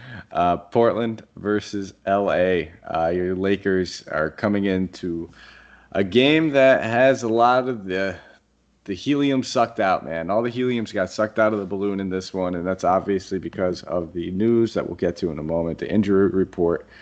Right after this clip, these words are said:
Uh, Damian Lillard, uh, has, is dealing with a knee sprain. He is going to miss this game.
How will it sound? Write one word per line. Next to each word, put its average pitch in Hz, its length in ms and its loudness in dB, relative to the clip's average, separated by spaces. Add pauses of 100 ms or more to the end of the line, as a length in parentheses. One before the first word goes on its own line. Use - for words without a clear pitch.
(420)
Uh, 82 180 4
Damian 110 480 4
Lillard, 98 540 2
uh, 80 260 -2
has, 85 300 -6
is 92 160 -4
dealing 95 260 0
with 85 140 -4
a 69 60 -10
knee 104 200 2
sprain. 104 400 2
He 95 240 0
is 92 100 -2
going 90 300 -2
to 87 280 -2
miss 110 260 2
this 113 180 2
game. 101 460 0